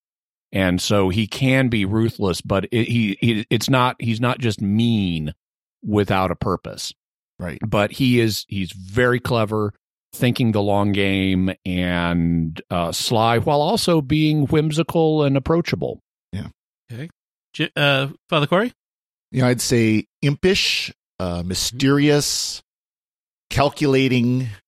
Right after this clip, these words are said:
Speaker 2: Like, like you said, Jimmy, you know, he's, he's looking at the long game. He's, he's trying to bring more of the mystery, more of the, there's more going
Speaker 3: Mm-hmm.
Speaker 2: on than meets the eye.
Speaker 3: Hmm. Forward to seeing those later episodes then, because, I mean, I,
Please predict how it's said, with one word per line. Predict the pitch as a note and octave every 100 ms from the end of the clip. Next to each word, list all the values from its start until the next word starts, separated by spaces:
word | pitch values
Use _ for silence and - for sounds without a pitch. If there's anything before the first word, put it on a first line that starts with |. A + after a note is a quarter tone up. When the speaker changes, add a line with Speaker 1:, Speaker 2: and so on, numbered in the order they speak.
| _ _ _ _ _ _ _ -
Speaker 2:
Like, | E3+ E3+
like | E3+
you | D#3+
said, | D3 B2+
Jimmy, | G#2 G#2+ G#2
you | G2
know, | F#2+
he's, | G2+ G2
he's | B2 -
looking | D3+ D#3
at | C#3+
the | A#2+
long | A2 A2+ A2+
game. | G#2+ G#2+ G#2 G#2
He's, | G2+ F#2+
he's | G#2 - - _ _ _ _ _ _ -
trying | D3+ C#3+
to |
bring | A#2 B2+
more | A#2 A2
of |
the | G2
mystery, | F#2 A2 - - C3 A#2+ A2+ A2 A2+
more | F#2 F#2
of | F2+
the, | F2 E2+ E2+ - _ _ _ _ -
there's | A2+ G2
more | A#2 C#3+
going | C#3+ C3+
Speaker 3:
Mm-hmm. | A#2+
Speaker 2:
on | A#2 A#2
than | G#2 G2
meets | G#2+ -
the | A2 F#2
eye. | F2 E2 C2 - _ _ _ -
Speaker 3:
Hmm. | F#3+ C#3 G#2 F#2+ _ _ _ _ _ _ _ _ _ _ -
Forward | G3+ F#3+
to | D3
seeing | C#3+ - E3+ D3 C3
those | C3 A#2 -
later | C#3 C3
episodes | C3 C3 C3+ G#2+
then, | A#2 G2+
because, | G#2+ B2+
I | D3 C#3+
mean, | D#3
I, | C#3+